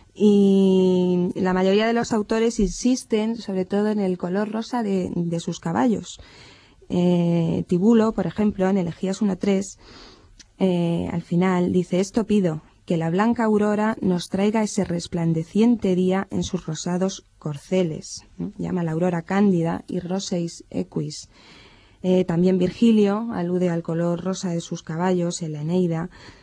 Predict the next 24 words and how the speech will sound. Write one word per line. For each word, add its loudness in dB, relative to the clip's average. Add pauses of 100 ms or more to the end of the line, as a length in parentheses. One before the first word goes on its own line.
(160)
Dice: -2
"Roseis 0
aurora 0
quadrigis", -2
la -4
aurora -2
con -4
su -8
rosada -6
cuadriga, 0 (440)
o 2
en 2
su -2
carro 0
tirado 0
por -6
dos -4
caballos -4
de -6
color -6
rosa. -4 (280)
¿Mm? -2 (1400)
Eh, 2
también, 2